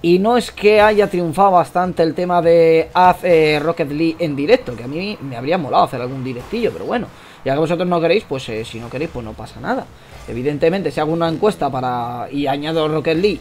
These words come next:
y no es de los más votados, pues no voy a hacer un directo de un juego que no habéis votado y que dentro de mis preferencias, pues estaba,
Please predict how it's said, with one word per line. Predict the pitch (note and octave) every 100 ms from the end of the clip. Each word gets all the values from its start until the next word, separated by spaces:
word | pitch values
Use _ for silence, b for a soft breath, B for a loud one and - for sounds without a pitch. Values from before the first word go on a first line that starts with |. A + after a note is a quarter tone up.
| -
y | C#3+
no | D3
es | D3+
de | D#3+
los | D#3+
más | D#3+
votados, | D3+ D#3+ G3+
pues | D#3 C3+
no | C3+
voy | D#3
a | D3+ C#3+
hacer | C3+ D3+
un | D3
directo | C#3+ D3+ D3 F3+
de | C#3
un | C3+
juego | C3 C#3+
que | D3+
no | C#3
habéis | C3 B2+
votado | C#3 D#3 D#3+ G#3+ B B B B -
y | D#3+ D#3
que | E3+ D#3 D#3
dentro | C3+ D#3+ D#3+
de | F3+
mis | F3+
preferencias, | E3+ F3 F3+ F#3 F3+ A3 -
pues | D3+ - -
estaba, | C3+ - E3 F3+ G#3